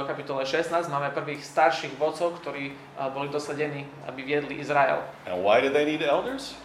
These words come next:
Speaker 1: A prečo potrebovali týchto starších?
Speaker 2: Because they were bringing so many dipu-,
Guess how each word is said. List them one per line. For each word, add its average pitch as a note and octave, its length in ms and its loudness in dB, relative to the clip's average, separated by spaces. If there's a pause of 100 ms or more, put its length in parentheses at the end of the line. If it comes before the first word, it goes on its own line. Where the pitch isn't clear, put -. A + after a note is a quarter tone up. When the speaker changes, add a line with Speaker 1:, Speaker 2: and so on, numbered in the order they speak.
(120)
Speaker 1:
A C3+ 80 -6
prečo D#3 240 2
potrebovali D3 480 2
týchto D#3 240 -4
starších? E3 720 2
Speaker 2:
Because C3 400 -4
they - 80 4
were D3 160 6
bringing F3+ 640 4
so A#3 480 4
many F3+ 240 4
dipu-, C3 480 -4